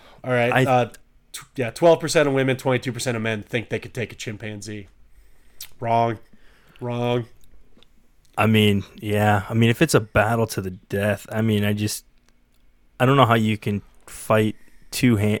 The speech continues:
Speaker 2: like, two hands against four.
Speaker 1: Four.
Speaker 2: And then,
Speaker 1: That's
Speaker 2: like,
Speaker 1: also
Speaker 2: the
Speaker 1: stronger than you.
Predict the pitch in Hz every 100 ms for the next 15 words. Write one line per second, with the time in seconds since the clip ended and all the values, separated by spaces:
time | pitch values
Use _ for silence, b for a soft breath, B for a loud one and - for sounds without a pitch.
0 | - 113 104 - 131 113 110 104 104 -
1 | - 104 101 95 92 113 110 101 _ _
2 | _ - 117 117 113 110 135 139 107 98
3 | 127 113 110 98 101 104